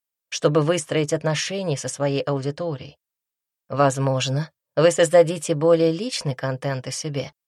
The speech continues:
что станет соответствующим призывом к действию для вашей аудитории, и просто посетители превратятся в верных комментаторов, подписчиков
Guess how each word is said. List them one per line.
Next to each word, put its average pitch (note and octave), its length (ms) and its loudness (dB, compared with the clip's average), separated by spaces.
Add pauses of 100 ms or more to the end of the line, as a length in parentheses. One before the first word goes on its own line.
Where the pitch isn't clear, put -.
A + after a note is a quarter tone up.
(160)
что - 240 -2
станет G3+ 580 -6
соответствующим D3+ 1000 -2
призывом D#3 560 -2
к C#3+ 60 0
действию D3 520 -4
для D3 160 0
вашей D3 300 -2
аудитории, C#3+ 580 -4 (360)
и G3 140 -2
просто F3 440 0
посетители D3+ 800 -8 (280)
превратятся G#3 680 0
в F3+ 60 -2
верных G3 500 -4
комментаторов, F3 880 -6 (280)
подписчиков D#3 960 -6